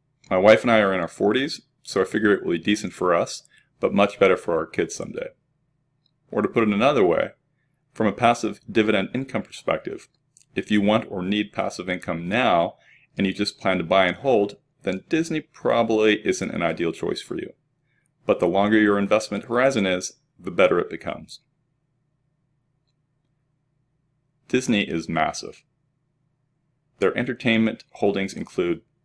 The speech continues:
Walt Disney Studios, Disney Music Group,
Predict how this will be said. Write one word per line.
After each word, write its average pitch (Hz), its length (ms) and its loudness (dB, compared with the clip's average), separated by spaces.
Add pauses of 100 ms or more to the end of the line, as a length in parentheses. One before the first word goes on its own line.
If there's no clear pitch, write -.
(140)
Walt 90 240 2
Disney 90 320 0
Studios, 107 800 4 (380)
Disney 82 380 -4
Music 104 400 2
Group, 101 380 4